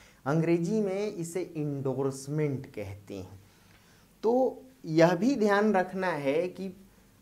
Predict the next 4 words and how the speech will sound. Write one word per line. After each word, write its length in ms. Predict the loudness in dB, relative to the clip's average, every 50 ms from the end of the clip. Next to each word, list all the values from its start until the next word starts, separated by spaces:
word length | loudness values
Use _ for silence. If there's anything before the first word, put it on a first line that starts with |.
| -20 _ _ _ _ -10 -4
जो 440 | 0 2 2 4 4 4 2 0 -2 -6 -12 -16 -20 -20 -20 -20 -20 -20 -20 -20 -20 -14 -6 -2
अधिसूचना 800 | -2 0 0 0 -2 -4 -4 -4 -4 -4 -4 -2 -2 0 0 0
है, 460 | 0 -2 -2 -2 -2 -4 -4 -6 -10 -20 -20 -20 -20 -20 -20 -12 -8
उसमें 640 | -8 -8 -6 -4 -2 -2 -2 -2 -2 -4 -8 -10 -12